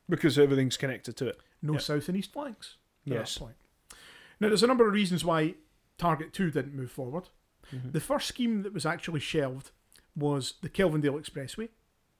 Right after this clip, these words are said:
Speaker 1: Yeah.
Speaker 2: Uh, it was felt it didn't really contribute much, so the, that was the first one to be cancelled.
Speaker 1: Which I can see why,
Speaker 2: Yep.
Speaker 1: because of what it was feeding wasn't
Speaker 2: Yep.
Speaker 1: even approved at that stage.
Speaker 2: That's right.
Speaker 1: Yeah.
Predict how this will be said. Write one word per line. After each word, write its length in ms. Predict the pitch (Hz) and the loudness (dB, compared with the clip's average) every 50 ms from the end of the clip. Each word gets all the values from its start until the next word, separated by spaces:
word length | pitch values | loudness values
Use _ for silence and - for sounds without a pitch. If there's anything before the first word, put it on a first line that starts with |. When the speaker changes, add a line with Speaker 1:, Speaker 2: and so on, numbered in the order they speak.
| _ | _
Speaker 1:
Yeah. 140 | - - - - - - - | -14 -14 -14 -14 -14 -10 -6
Speaker 2:
Uh, 200 | 147 135 135 143 - | -4 -4 -4 -4 -6
it 140 | - 170 180 | -10 -12 -10
was 100 | 185 - | -10 -8
felt 300 | - - 156 147 156 170 | -4 -2 -2 -2 -2 -4
it 140 | 160 175 190 | -10 -8 -6
didn't 200 | - 147 156 160 | -4 -4 -4 -4
really 380 | 170 160 151 147 143 135 123 - _ | -6 -4 -2 -2 -2 -4 -4 -8 _
contribute 420 | - 160 - - 175 160 160 165 190 | -8 -8 -4 -2 -2 -2 -2 -4 -6
much, 300 | 180 196 - - - - | -6 -6 -6 -8 -10 -12
so 80 | - 165 | -10 -10
the, 160 | 151 156 - _ | -10 -10 -10 _
that 160 | - 165 165 - | -12 -12 -10 -8
was 100 | 151 135 | -8 -8
the 60 | 135 | -8
first 240 | - 156 147 - - | -8 -8 -10 -10 -10
one 100 | 143 143 | -14 -14
to 60 | 147 | -14
be 60 | - | -16
cancelled. 400 | - - 131 127 127 - 160 175 _ _ _ _ _ _ _ _ | -16 -14 -14 -12 -12 -12 -12 -14 _ _ _ _ _ _ _ _
Speaker 1:
Which 160 | - 151 - 143 | -6 -2 0 0
I 60 | 131 | 0
can 100 | 127 127 | 0 -2
see 240 | 120 - 135 123 117 | -2 -2 -2 -2 -2
why, 320 | 113 120 120 113 110 113 | -2 -4 -4 -4 -2 -2
Speaker 2:
Yep. 200 | 110 170 160 - | 0 2 2 2
Speaker 1:
because 180 | - 135 120 131 | 0 -2 -4 -4
of 80 | 123 | -4
what 120 | 127 127 131 | -2 -2 -2
it 100 | 120 - | -2 -2
was 120 | 131 - | -4 -6
feeding 560 | - - - 165 160 151 135 123 120 123 127 | -4 -4 -2 -2 -2 0 0 0 -2 -2 -2
wasn't 300 | 131 135 139 143 147 135 | 0 0 2 2 2 2
Speaker 2:
Yep. 60 | 147 | 0
Speaker 1:
even 160 | 131 127 139 135 | -2 -2 -2 -4
approved 360 | 120 - 143 139 135 120 127 | -2 -2 0 0 0 -2 -4
at 80 | 131 - | -6 -6
that 180 | 131 127 107 - | -6 -6 -6 -6
stage. 180 | - - 135 | -4 -2 -2
Speaker 2:
That's 180 | 127 117 - - | -2 -4 -4 -6
right. 160 | 170 185 185 - | -4 -6 -4 -2
Speaker 1:
Yeah. 140 | 131 135 | -2 -2